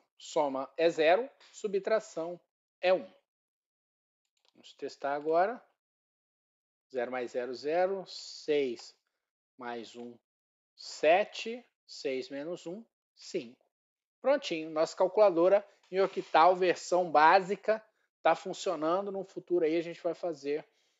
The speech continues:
uma calculadora com armazenamento, né, dos valores ali num banco de memórias e poder trabalhar somente com um, é, valor aqui de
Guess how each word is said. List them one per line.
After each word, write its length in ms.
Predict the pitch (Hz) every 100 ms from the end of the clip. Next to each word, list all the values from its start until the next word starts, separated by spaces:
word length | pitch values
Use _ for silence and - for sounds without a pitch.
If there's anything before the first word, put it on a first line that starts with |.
| _ _
uma 880 | 120 131 135 139 131 127 123 117 113 _ _ _
calculadora 680 | 131 131 156 143 120 123 139
com 640 | - 139 131 135 135 120 107 _ _ _ _ _ _ _ _ _ _
armazenamento, 960 | 107 117 123 123 135 139 123 139 170 135
né, 160 | 127
dos 220 | 127 120 110
valores 580 | 120 110 123 135 120
ali 180 | 123 117
num 140 | 127 120
banco 260 | 123 123
de 120 | 123
memórias 680 | 123 131 117 123 139 151 - -
e 140 | 139
poder 340 | - 156 127 131
trabalhar 460 | 143 143 135 123
somente 560 | - 147 123 135 156 -
com 160 | -
um, 360 | 139 143 185 226 _ _ _ _ _ _ _ -
é, 840 | 123 117 117 117 113 113 110 107 -
valor 560 | 104 131 127 123 131
aqui 400 | 120 _ 131 127
de 580 | 127 107 123 120 117 107